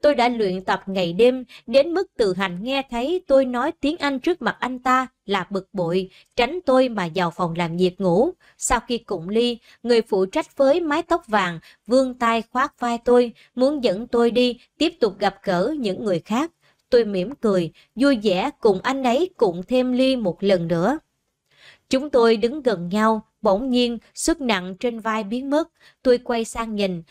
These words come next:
không biết từ khi nào Từ Hành đã đứng trước mặt tôi. Trong ánh mắt ngạc nhiên của người phụ trách, anh ta mạnh mẽ gạt tay đối phương ra. Ánh mắt anh ta lộ rõ sự tức giận.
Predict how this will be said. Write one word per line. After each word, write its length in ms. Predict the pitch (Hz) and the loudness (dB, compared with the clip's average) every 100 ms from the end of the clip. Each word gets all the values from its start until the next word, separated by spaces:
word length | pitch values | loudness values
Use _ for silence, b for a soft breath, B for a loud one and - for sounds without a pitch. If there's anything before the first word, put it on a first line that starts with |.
| b - | b 0
không 200 | 294 269 | 0 2
biết 240 | 339 - | -2 -2
từ 120 | 202 180 | -2 -2
khi 160 | 269 240 | -6 -4
nào 380 | 214 185 170 b b - | 0 0 -2 b b 0
Từ 180 | 233 208 | 2 2
Hành 300 | 196 185 185 | 0 -4 -2
đã 140 | 190 | -2
đứng 260 | 220 247 349 | 0 -2 0
trước 240 | 339 349 | -2 -2
mặt 240 | 233 185 - | -2 -4 0
tôi. 320 | 254 262 254 - b - | 2 2 0 -12 b -2
Trong 160 | 170 170 | -2 0
ánh 240 | 247 302 | -4 -2
mắt 200 | 320 339 | -4 -4
ngạc 340 | 240 202 175 | -4 -4 -4
nhiên 280 | 233 247 240 | -4 -2 -2
của 120 | 220 | -2
người 200 | 226 214 | -2 -4
phụ 260 | 180 190 175 | -2 -2 -2
trách, 240 | 220 330 _ b b | -2 -4 _ b b
anh 200 | - 254 | -8 -8
ta 160 | 247 233 | -6 -6
mạnh 340 | 214 170 175 | -6 -6 -6
mẽ 300 | 185 170 240 254 | -4 -4 -6 -4
gạt 240 | 208 180 - | -4 -4 -6
tay 240 | - 226 226 | -8 -6 -2
đối 180 | 226 302 | -2 -2
phương 280 | 262 254 | -2 -2
ra. 300 | 247 240 240 208 _ _ _ | 0 0 0 -4 _ _ _
Ánh 300 | 233 285 277 | -6 -6 -6
mắt 200 | 320 - | -6 -6
anh 200 | 233 214 | -10 -6
ta 280 | 220 220 220 b b | -2 -2 -2 b b
lộ 280 | 220 190 185 | 0 2 2
rõ 300 | 196 165 302 | 0 -2 -4
sự 300 | - 220 180 | -2 -2 -2
tức 280 | - 349 - | -2 -4 0
giận. 360 | 208 170 170 | -2 -2 -6